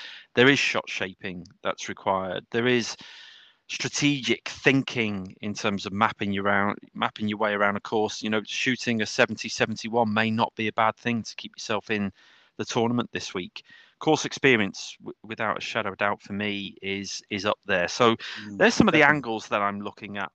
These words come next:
Speaker 1: this week. I like your Dunhill kind of,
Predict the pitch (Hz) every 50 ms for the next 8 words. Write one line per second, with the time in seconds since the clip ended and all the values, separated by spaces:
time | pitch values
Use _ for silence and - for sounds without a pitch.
0 | _ - 107 101 - - - 110 101 98 - - - - - _ _ _ _ _
1 | _ _ _ _ _ _ - - - - 151 160 196 226 226 - - - 208 180
2 | - - 185 180 160 135 143 165 160 151 127 107 98 - - - - - - -
3 | - - - - - 117 117 113 117 113 107 -